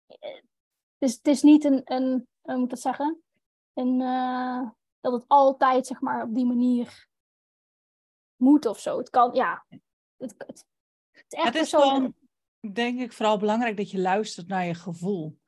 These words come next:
Speaker 2: Als jij zegt, "Ik word daar echt, zoals jij ook zegt, helemaal blij van om verschillende dingen te doen", dan moet je dat doen. Maar als jij zegt van, "Ja, maar ik wil eigenlijk specialiseren in iets, maakt mij ook helemaal niet uit wat het is."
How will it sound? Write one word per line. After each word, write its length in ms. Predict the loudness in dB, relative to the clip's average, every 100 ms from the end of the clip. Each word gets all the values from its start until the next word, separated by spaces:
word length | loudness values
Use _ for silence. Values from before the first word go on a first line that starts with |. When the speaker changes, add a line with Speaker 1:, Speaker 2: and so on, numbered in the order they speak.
| _ _ -6
Speaker 2:
Als 180 | -2
jij 180 | 0 0
zegt, 480 | 0 0 0 0 -6
"Ik 200 | -6 -6
word 220 | -4 -6 -4
daar 140 | -4
echt, 220 | -6 -8
zoals 220 | -6 -4 0
jij 200 | 0 -2
ook 100 | -4
zegt, 240 | -6 -4
helemaal 240 | -4 -2 0
blij 300 | 0 0 0
van 140 | -4
om 80 | -6
verschillende 460 | -8 -8 -6 -6
dingen 260 | -4 -2 -2
te 120 | -4
doen", 320 | -4 -4 -6 -10 _ -8
dan 120 | -2
moet 100 | 0
je 60 |
dat 120 | 0 -2
doen. 300 | -2 -4 -10 _ _ _
Maar 120 | -2
als 80 | 0
jij 400 | 2 2 0 -4
zegt 460 | -10 -2 0 0 -4
van, 260 | -2 0 2
"Ja, 160 | 2
maar 140 | 2 -4
ik 120 | -6
wil 220 | -10 -12 _
eigenlijk 640 | 0 2 2 -2 -6 -8
specialiseren 1120 | -8 -6 -6 -4 -6 -4 -2 -2 -2 -4 -6 -6
in 300 | -4 -2 -2
iets, 320 | -4 -6 -6
maakt 280 | -4 -4 -4
mij 200 | -6 -6
ook 100 | -4
helemaal 220 | -2 0
niet 160 | -2 -2
uit 200 | -4 -4
wat 160 | -10
het 120 | -6 -2
is." 380 | -2 -2 -10